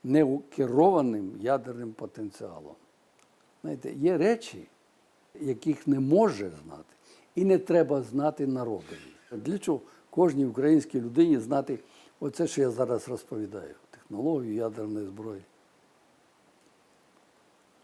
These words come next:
Але в людині має вистачити розуму,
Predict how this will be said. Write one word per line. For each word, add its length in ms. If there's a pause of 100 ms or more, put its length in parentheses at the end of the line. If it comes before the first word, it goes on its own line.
Але 260
в 80
людині 480 (280)
має 340
вистачити 680
розуму, 580